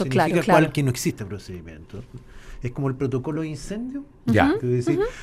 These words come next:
Speaker 1: arranque
Speaker 3: O sea,
Speaker 1: por
Speaker 3: todo
Speaker 1: acá.
Speaker 3: el mundo lo tiene que dominar.
Speaker 2: Que
Speaker 3: Tiene
Speaker 1: Claro,
Speaker 3: que
Speaker 1: porque
Speaker 3: estar
Speaker 1: si no, uno dice,
Speaker 3: Sí,
Speaker 1: bueno, pero me
Speaker 3: claro,
Speaker 1: puedo
Speaker 3: tiene que
Speaker 1: quemar.
Speaker 2: Claro,
Speaker 3: estar
Speaker 2: una cosa un
Speaker 3: enrollado
Speaker 2: poco
Speaker 3: de cancha
Speaker 2: oscura.
Speaker 3: mental de
Speaker 1: Claro,
Speaker 3: uno,
Speaker 1: porque
Speaker 3: ¿no?
Speaker 1: fíjate que aquí tú decís, "Se quema esta cuestión, ¿y dónde están las escaleras de incendio?". No, sí hay, pero nadie sabe dónde están.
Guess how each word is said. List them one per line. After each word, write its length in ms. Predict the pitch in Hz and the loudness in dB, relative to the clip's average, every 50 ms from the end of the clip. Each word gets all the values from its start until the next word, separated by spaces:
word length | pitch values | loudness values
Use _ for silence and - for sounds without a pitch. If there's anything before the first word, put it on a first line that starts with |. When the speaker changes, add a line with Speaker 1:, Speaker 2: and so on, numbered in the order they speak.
| - - | -16 -10
Speaker 1:
arranque 360 | - 113 123 127 143 147 147 | -2 0 4 6 8 8 8
Speaker 3:
O 40 | 139 | 8
sea, 120 | 123 135 120 | 8 8 8
Speaker 1:
por 100 | 139 139 | 8 8
Speaker 3:
todo 80 | 139 143 | 8 8
Speaker 1:
acá. 80 | 147 | 8
Speaker 3:
el 40 | 147 | 6
mundo 140 | 156 151 156 | 6 6 6
lo 120 | 143 139 | 6 6
tiene 220 | 131 143 135 135 123 | 4 4 0 0 0
que 100 | 127 123 | 0 0
dominar. 480 | 120 117 113 117 120 120 117 107 92 82 | 2 2 2 2 4 6 6 4 4 4
Speaker 2:
Que 100 | - 214 | 0 -2
Speaker 3:
Tiene 100 | 98 123 | 2 6
Speaker 1:
Claro, 240 | - 269 269 214 | 8 10 10 12
Speaker 3:
que 40 | 180 | 12
Speaker 1:
porque 140 | 175 160 165 | 10 10 8
Speaker 3:
estar 100 | 127 127 | 6 4
Speaker 1:
si 60 | 175 165 | 4 4
no, 200 | 180 196 202 220 214 | 6 6 6 6 6
uno 140 | 202 208 202 | 6 6 4
dice, 160 | 208 202 - | 4 4 4
Speaker 3:
Sí, 60 | 196 | 2
Speaker 1:
bueno, 220 | 190 226 240 190 151 | 4 4 4 4 4
pero 120 | 139 - - | 4 4 4
me 60 | - | 4
Speaker 3:
claro, 140 | 123 104 139 | 4 6 6
Speaker 1:
puedo 120 | 143 143 | 6 6
Speaker 3:
tiene 120 | - - 185 | 6 4 4
que 60 | - | 6
Speaker 1:
quemar. 120 | 226 202 - | 8 8 8
Speaker 2:
Claro, 140 | - - - | 8 6 6
Speaker 3:
estar 120 | 185 196 190 | 6 4 4
Speaker 2:
una 60 | - | 4
cosa 120 | 196 - 202 | 4 4 2
un 40 | - | 2
Speaker 3:
enrollado 260 | - - - 139 139 | 6 6 6 6 8
Speaker 2:
poco 120 | 135 135 131 | 6 6 4
Speaker 3:
de 60 | 123 | 4
cancha 80 | 131 143 | 4 6
Speaker 2:
oscura. 260 | 240 214 190 190 185 - | 6 6 6 6 4 4
Speaker 3:
mental 300 | 120 120 120 - 139 143 | 2 0 2 2 2 4
de 40 | 170 | 6
Speaker 1:
Claro, 200 | 202 208 190 175 | 6 6 6 6
Speaker 3:
uno, 80 | 175 170 | 4 4
Speaker 1:
porque 160 | 82 80 151 - | 2 0 0 0
Speaker 3:
¿no? 40 | 120 | -2
Speaker 1:
fíjate 260 | 123 - 156 156 170 | -2 -4 -2 -4 -2
que 60 | 160 151 | -2 -2
aquí 180 | - - 151 | -2 -4 -6
tú 120 | 131 160 156 | -4 -2 0
decís, 300 | 151 139 127 - 143 - | 0 0 -2 -4 -6 -6
"Se 140 | - 135 123 | -6 -6 -6
quema 180 | 151 151 160 | -6 -6 -6
esta 160 | 160 160 170 147 | -6 -6 -6 -6
cuestión, 400 | 151 147 147 - 160 160 160 143 | -6 -6 -6 -4 -6 -6 -6 -4
¿y 120 | - 135 | -6 -6
dónde 220 | 131 170 190 190 180 | -4 -2 -2 -2 -4
están 200 | 185 - 160 151 | -4 -4 -6 -4
las 100 | 147 135 | -6 -6
escaleras 340 | 135 143 139 143 139 143 131 | -6 -8 -8 -6 -6 -6 -6
de 60 | 139 | -6
incendio?". 360 | 131 127 - 147 147 147 147 | -8 -8 -10 -10 -10 -8 -8
No, 120 | 151 160 143 | -8 -10 -10
sí 160 | - - 190 | -6 -4 -2
hay, 120 | 202 180 | -2 -2
pero 160 | 170 - 147 151 | -2 -6 -8 -10
nadie 200 | 160 160 160 143 | -8 -10 -10 -10
sabe 120 | - 156 | -10 -10
dónde 140 | 156 143 156 | -8 -8 -8
están. 300 | 160 - 98 90 92 | -8 -8 -10 -10 -12